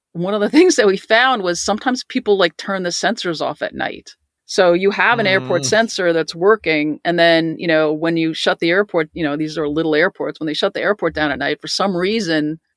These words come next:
Speaker 1: they shut the sensors down too. So we don't even have
Speaker 2: Mm.
Speaker 1: twenty-four hour a day data from
Speaker 2: Mm.
Speaker 1: various places, Canada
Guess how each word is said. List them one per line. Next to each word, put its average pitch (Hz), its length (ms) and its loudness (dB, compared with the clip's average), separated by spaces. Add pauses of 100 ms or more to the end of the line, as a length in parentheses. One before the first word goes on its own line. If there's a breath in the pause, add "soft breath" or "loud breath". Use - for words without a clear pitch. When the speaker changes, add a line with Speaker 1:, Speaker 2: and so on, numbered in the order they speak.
(120)
Speaker 1:
they 170 100 0
shut 196 280 -2
the 185 40 -2
sensors 170 540 -4
down 143 260 -6
too. 156 400 -4
So 165 140 -4
we 165 80 0
don't 196 180 0
even 185 160 -4
have 180 440 -2
Speaker 2:
Mm. 127 40 -12
Speaker 1:
twenty-four 127 340 -6
hour 147 180 0
a 143 60 -2
day 143 160 -4
data 147 600 0 (120)
from 143 340 -2
Speaker 2:
Mm. 143 60 -6 (360)
Speaker 1:
various 151 280 0
places, 147 800 -6 (120)
Canada 147 420 -2